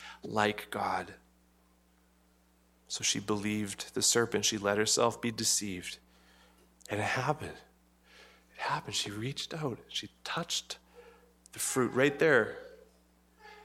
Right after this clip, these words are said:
And she pulled it off the tree and she held it up to her mouth. And she took a bite. And she chewed. And she swallowed.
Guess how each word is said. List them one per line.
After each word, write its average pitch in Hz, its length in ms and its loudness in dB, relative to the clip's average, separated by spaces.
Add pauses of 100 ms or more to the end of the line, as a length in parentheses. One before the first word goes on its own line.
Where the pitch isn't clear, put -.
(360)
And 110 80 -6
she - 140 2
pulled 127 380 2
it 131 60 6
off - 520 2
the 123 60 -8
tree 117 500 0
and 95 100 -4
she - 140 -2
held 117 260 0
it 131 40 4
up 127 140 0
to - 140 -4
her 120 100 2
mouth. 95 460 -4 (960)
And 117 100 -4
she - 80 0
took - 200 -6
a - 40 -2
bite. 113 420 0 (1300)
And - 100 -12
she - 240 -2
chewed. 110 640 0 (1300)
And 101 100 -4
she - 140 2
swallowed. 101 680 2